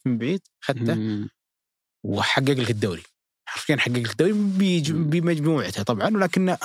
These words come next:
Speaker 1: يعني جاء بعد جوميز. هل في أحد حس
Speaker 2: مم.
Speaker 1: إن جوميز هداف تاريخي
Speaker 2: صحيح.
Speaker 1: غاب؟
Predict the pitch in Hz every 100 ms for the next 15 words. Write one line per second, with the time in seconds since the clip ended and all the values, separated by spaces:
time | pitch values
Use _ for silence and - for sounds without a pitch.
0 | - - - - 160 285 277 139 117 135
1 | 104 101 185 - 247 143 117 123 113 110
2 | 113 123 117 104 107 104 - 113 - 110
3 | 98